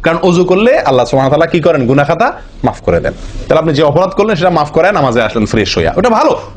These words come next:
কিন্তু অজু ভেঙে যাবে এরকম না। মহিলারা বাচ্চাদেরকে দুধ দিলে অনেকে মনে করেন কি হয়? অজু ভাঙে। আসলে কি না? বাচ্চাদেরকে দুধ খাওয়ালে কি হবে না? অজু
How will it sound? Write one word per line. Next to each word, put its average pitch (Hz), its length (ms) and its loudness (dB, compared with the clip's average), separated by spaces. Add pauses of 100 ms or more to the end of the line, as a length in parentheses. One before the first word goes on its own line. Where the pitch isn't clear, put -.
(120)
কিন্তু 185 220 2
অজু 165 200 2
ভেঙে 143 240 0
যাবে 180 200 0
এরকম 98 240 0
না। 87 100 -2 (340)
মহিলারা 233 440 2
বাচ্চাদেরকে 190 480 0
দুধ 151 260 2 (160)
দিলে 147 400 2
অনেকে 156 240 0
মনে 151 180 2
করেন 156 180 2
কি 170 140 2
হয়? 139 220 2 (220)
অজু 123 180 2
ভাঙে। 98 220 0
আসলে 127 320 -2
কি 143 120 -2
না? 101 140 -2 (1400)
বাচ্চাদেরকে 127 400 0
দুধ 135 200 0
খাওয়ালে 147 220 2
কি 151 120 2
হবে 151 160 2
না? 139 80 2
অজু 208 460 4